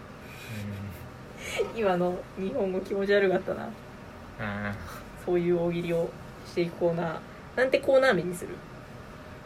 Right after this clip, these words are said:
Speaker 1: ラインの着信音。
Speaker 2: えー、ラインの着信音。違う。
Speaker 1: 「この音誰からの？」
Speaker 2: 違う、違う。着信音じゃないのか。ラインの着-、着信。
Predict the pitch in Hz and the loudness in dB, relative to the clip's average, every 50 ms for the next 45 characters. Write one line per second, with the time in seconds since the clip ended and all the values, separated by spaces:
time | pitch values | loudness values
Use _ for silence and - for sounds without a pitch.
0 | - - - - - 170 185 202 202 202 - - - 208 - - - - - - | -14 -16 -14 -4 0 4 4 4 6 6 6 6 4 4 2 2 -2 -4 -4 -6
1 | - - 117 139 160 175 175 180 180 170 170 170 160 - - - - 165 147 123 | -2 2 2 4 4 6 6 6 4 6 4 4 2 2 -2 -2 0 0 2 2
2 | 101 95 101 - - - - - - - - - - - - - 120 113 110 - | 0 -2 -4 -8 -10 -14 -14 -14 -14 -14 -14 -14 -14 -14 -10 -8 -6 -6 -6 -8
3 | - - - - - - - - - - - - - - - - - - - - | -12 -14 -14 -14 -14 -14 -14 -14 -14 -14 -14 -14 -14 -14 -14 -16 -14 -14 -14 -14
4 | - - - - 214 190 196 208 214 208 214 220 214 240 233 220 190 208 220 220 | -14 -14 -6 -2 0 4 6 6 8 8 8 8 8 8 8 10 10 8 8 10
5 | 202 185 185 170 165 - 180 147 - - - - - - - - - - 143 139 | 8 6 6 2 -2 0 -2 -2 -4 -4 -8 -6 -6 -6 -8 -8 -6 -4 -4 -4
6 | 120 117 127 - - 120 123 - - - - - - - 170 170 - - - 233 | -4 -6 -6 -2 -2 -4 -4 -4 -10 -12 -14 -10 0 0 0 2 2 -2 2 2
7 | 233 202 160 139 143 131 123 120 131 131 127 117 - - - - - - - - | 4 4 4 2 2 2 4 4 4 4 4 0 -2 -6 -8 -8 -8 -12 -14 -14
8 | - - - - - - - - - - - - - - - - - - - - | -14 -14 -14 -14 -14 -14 -14 -14 -14 -14 -14 -14 -14 -14 -14 -14 -14 -14 -14 -14
9 | - - - - - - - - - - - - - - - - - - - - | -14 -14 -14 -14 -14 -16 -16 -16 -16 -14 -16 -14 -14 -14 -14 -14 -14 -14 -14 -14
10 | - - - - - - - - - - - - - - 127 139 160 180 185 185 | -14 -14 -14 -14 -14 -14 -14 -14 -14 -14 -14 -14 -6 0 2 4 6 6 6 6
11 | 185 180 180 175 175 - 170 - - - - 151 - - 156 156 - - - - | 6 4 4 2 4 4 2 2 2 -8 -12 -8 0 4 4 4 4 2 -2 2
12 | 170 170 165 | 4 4 4